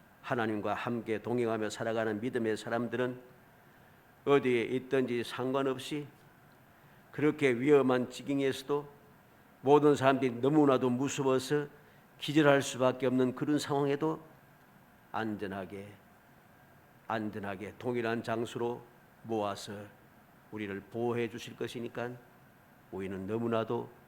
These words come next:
평안할 수밖에 없는 것입니다. 이 놀라운 약속의 말씀을 우리는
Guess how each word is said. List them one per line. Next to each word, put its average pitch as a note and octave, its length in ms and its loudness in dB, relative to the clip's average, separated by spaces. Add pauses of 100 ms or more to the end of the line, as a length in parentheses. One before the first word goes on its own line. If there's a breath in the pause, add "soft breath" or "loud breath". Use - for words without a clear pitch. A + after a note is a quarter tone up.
(720)
평안할 G2 440 -6
수밖에 - 420 -14
없는 A#2 220 -6
것입니다. - 480 -10 (1160 soft breath)
이 G3 160 0
놀라운 D#3+ 600 2
약속의 B2+ 500 -2
말씀을 G#2 560 -8
우리는 C3+ 460 -2